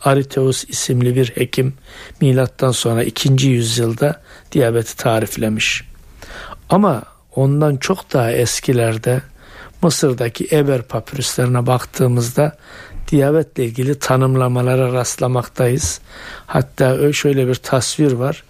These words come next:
Öyle susuzdu ki neredeyse Nil Nehri'nin tamamını içecekti diyor.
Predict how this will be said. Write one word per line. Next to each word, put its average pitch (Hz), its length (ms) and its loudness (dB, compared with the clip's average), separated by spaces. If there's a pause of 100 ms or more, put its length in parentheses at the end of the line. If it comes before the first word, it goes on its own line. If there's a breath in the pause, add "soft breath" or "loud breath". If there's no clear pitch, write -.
(420 loud breath)
Öyle 151 280 4
susuzdu 135 580 -2
ki 151 260 -2 (560 soft breath)
neredeyse 147 1040 2
Nil 143 360 2
Nehri'nin 127 560 -2
tamamını 143 600 0
içecekti 135 640 -2
diyor. - 340 -8